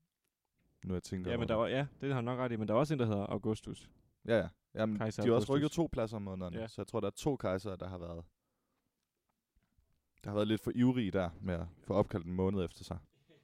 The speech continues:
Speaker 1: Så de ikke lige
Speaker 2: De vil begge to have lov.
Speaker 1: Ja.
Speaker 2: Øh.
Speaker 1: Nu googler Joachim det.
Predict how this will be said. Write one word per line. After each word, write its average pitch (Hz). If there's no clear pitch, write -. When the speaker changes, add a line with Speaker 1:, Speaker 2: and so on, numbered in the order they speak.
Speaker 1:
Så -
de 95
ikke 101
lige 101
Speaker 2:
De 110
vil 104
begge 110
to 107
have 104
lov. 101
Speaker 1:
Ja. 98
Speaker 2:
Øh. 87
Speaker 1:
Nu 101
googler 95
Joachim 78
det. -